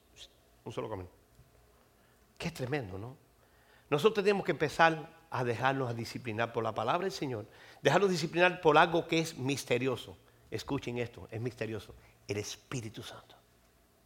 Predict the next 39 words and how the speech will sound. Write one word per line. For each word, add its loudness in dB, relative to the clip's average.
Y -14
dice -2
que 0
te -2
guía -4
y -10
te -8
dirige 0
y 0
Él 0
te -2
juzga -8
lo -2
que -6
está 0
fuera -2
de 2
lugar 0
para 0
Él -4
ponerlo -6
en -8
orden. -10
Es 0
un 4
misterio 2
que -6
hay 0
en -4
eso. -6
Yo 10
me 4
quedo 10
impresionado 6
el 6
poder 6
del 0
Espíritu -2
Santo. -2